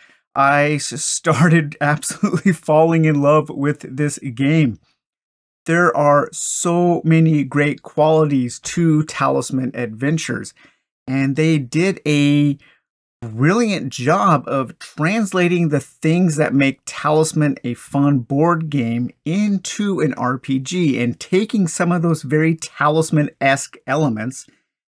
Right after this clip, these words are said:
and putting them into an R P G. I am quite shocked at how good this system is. As a matter of fact, I was reading some reviews of this online and watching some, some you-, other YouTube videos,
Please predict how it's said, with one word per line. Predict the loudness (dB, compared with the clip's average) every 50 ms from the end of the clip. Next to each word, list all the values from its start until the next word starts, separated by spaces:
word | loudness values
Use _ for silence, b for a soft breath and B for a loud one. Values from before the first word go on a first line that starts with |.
| _ _ _ _
and | -2 -2 -2 -2 -4
putting | -6 -2 0 0 2 2 2 0
them | 0 0 -2 -2 -4
into | -2 0 0 0 -2 -2 -2 -4 -4 -2
an | -4 -4 -6 -4
R | -4 -6 -8 -8
P | -6 -6 -6 -6
G. | -4 -2 0 0 0 -2 -4 -10 _ _ _ _ _ _ _ _ _ _ _ _ _ _ _ _ _ -6
I | -4 -4 -4 -2
am | -2 -4 -4 -4
quite | -6 -4 -2 -2 -2 -2 -2 -8
shocked | -12 -12 -8 -4 -2 0 0 -2 -4 -8 -10 -10
at | -10 -10 -10
how | -6 -4 -2 0 0 -2 -4 -8 -12 -10 -6
good | -4 0 2 2 2 2 0 -2
this | -2 -2 -4 -4 -10 -12
system | -10 -10 -6 -6 -6 -6 -4 -4 -6 -4 -2
is. | 0 0 0 0 -2 -6 B B B B B B B B B _
As | -6 -4 -2
a | 0 2
matter | 2 2 2 2
of | 0 0
fact, | 0 -2 0 0
I | -2 -2
was | -2 -4 -2
reading | -2 -2 0 0 0 0
some | -2 -2 -4 -2 0 0
reviews | 0 -2 -4 -4 -4 -2 0 2 4 4 2 2 2
of | -2 -2 -2 -4
this | -6 -6 -4
online | -4 -4 -2 -2 -2 0 0 2 2 2 2 0 0 0 -2 -2
and | -4 -8 -6 -6 -6 -6 -2
watching | 0 0 0 0 0 -2 -2 -2
some, | -2 -4 -6 -6 -6 -8
some | -10 -10 -10 -10 -8
you-, | -6 -6 -6 -6 -6
other | -6 -6 -6
YouTube | -6 -4 -4 -6 -4 -6 -8 -6 -4
videos, | -4 -4 -2 -2 -2 -2 -4 -6